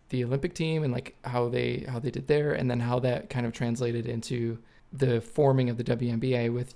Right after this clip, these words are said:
and you can have all the same kind of bit players, like, you have the league guy, sort of like Harvey in this movie, and you can have the players and, and the different coaches and stuff,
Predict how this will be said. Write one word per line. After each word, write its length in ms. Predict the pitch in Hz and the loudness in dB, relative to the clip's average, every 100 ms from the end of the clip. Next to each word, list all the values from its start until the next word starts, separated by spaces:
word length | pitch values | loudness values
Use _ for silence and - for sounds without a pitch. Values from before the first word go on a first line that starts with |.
| - | -2
and 120 | 135 | 0
you 60 | 127 | 2
can 120 | 135 | 2
have 160 | 135 | 4
all 100 | 127 123 | 4 4
the 60 | |
same 200 | 117 120 | 2 0
kind 180 | 117 113 | 0 -2
of 60 | 113 | -2
bit 160 | 131 | -2
players, 360 | - 127 127 - | -2 -2 -2 -4
like, 260 | - - - - | -6 -8 -18 -10
you 100 | 117 | -6
have 80 | 120 | -4
the 80 | 127 | -2
league 500 | 131 127 123 143 - _ _ _ - | 0 0 -2 -8 -16 _ _ _ 0
guy, 640 | 117 110 107 107 110 113 - - - - | 2 0 -2 -6 -6 -8 -12 -20 -20 -8
sort 220 | - 123 | -2 0
of 140 | 117 | 0
like 300 | 123 117 - - - - | 0 -2 -4 -12 -20 -20
Harvey 520 | - 127 120 156 123 - | -4 -2 -2 -4 -4 -4
in 280 | 120 135 - | -4 -6 -6
this 200 | - - | -4 -4
movie, 380 | 131 127 - 143 143 | -4 -6 -6 -6 -4
and 80 | 127 | -2
you 60 | |
can 120 | 123 | 0
have 300 | 120 120 117 - - _ - | 0 0 -2 -10 -20 _ -2
the 80 | 139 | -2
players 400 | 135 151 131 120 | 4 4 4 4
and, 240 | 117 117 - | 2 0 -2
and 240 | 120 120 | -4 -2
the 60 | 120 | -2
different 240 | 120 120 | -2 -2
coaches 300 | 123 120 120 | -2 -2 -4
and 100 | 117 | -4
stuff, 260 | - 120 | -4 -6